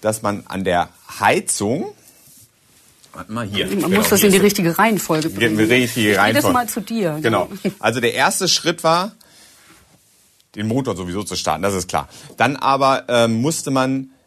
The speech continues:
Speaker 1: die Heckscheibe aktivieren, beziehungsweise die Heizung der Heckscheibe. Dann musste man einen Magnet nehmen, diesen Magneten an eine ganz bestimmte Stelle im Handschuhfach halten.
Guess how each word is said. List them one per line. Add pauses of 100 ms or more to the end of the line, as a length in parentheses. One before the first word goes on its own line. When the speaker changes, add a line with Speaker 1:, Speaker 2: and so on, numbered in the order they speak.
(400)
Speaker 1:
die
Heckscheibe
aktivieren,
beziehungsweise
die
Heizung
der
Heckscheibe. (340)
Dann
musste
man
einen
Magnet
nehmen, (300)
diesen
Magneten
an
eine
ganz
bestimmte
Stelle
im
Handschuhfach
halten.